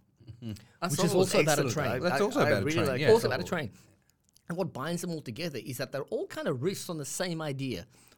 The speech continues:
Speaker 2: What happens if a train is out of control?
Speaker 1: Mm.
Speaker 2: And how do people kinda mobilize around that out of control train?
Speaker 3: Isn't that like
Speaker 2: So
Speaker 3: Tony Scott's life that was out of control at the
Speaker 2: <laughs> Well,
Speaker 3: time?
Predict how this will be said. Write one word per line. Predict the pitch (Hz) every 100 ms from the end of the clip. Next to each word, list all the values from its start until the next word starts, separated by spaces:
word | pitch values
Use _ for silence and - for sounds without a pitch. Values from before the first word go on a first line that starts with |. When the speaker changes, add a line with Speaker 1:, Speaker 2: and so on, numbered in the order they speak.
| _
Speaker 2:
What | 156 180
happens | 185 156
if | 147
a |
train | 120 - 170 110 151 - _ _
is | 131
out | 131 123
of |
control? | 120 113 135 95 - _ 113
Speaker 1:
Mm. | 110 98 -
Speaker 2:
And | 127
how | 131 165
do | 165
people | 160 185 151
kinda | 123 147 127 120 - - 127
mobilize | 143 131 123 117 117
around | 113 113
that | 107 110
out | 110
of | 113
control | 107 104 101
train? | 135 110 87
Speaker 3:
Isn't | 175 214
that | 208
like | 175 147
Speaker 2:
So | 160
Speaker 3:
Tony | 170 151
Scott's | 170 147 135
life | 143 -
that | -
was | 135
out | 123 123
of | 131
control | 123 147 123
at | 117
the | 117
Speaker 2:
<laughs> |
Well, | 208
Speaker 3:
time? | 156 110